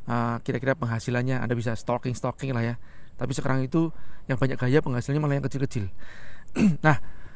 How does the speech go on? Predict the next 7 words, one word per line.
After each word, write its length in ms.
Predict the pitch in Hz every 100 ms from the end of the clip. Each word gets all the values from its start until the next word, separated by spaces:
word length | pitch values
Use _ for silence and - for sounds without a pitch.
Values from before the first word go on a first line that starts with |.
| -
terus 240 | 165 180 -
kemudian 480 | 160 135 165 175 -
Anda 180 | 139 160
bisa 200 | 139 139
juga 220 | 127 143 - -
cek 240 | - 156 -
interest. 600 | 160 160 156 - - -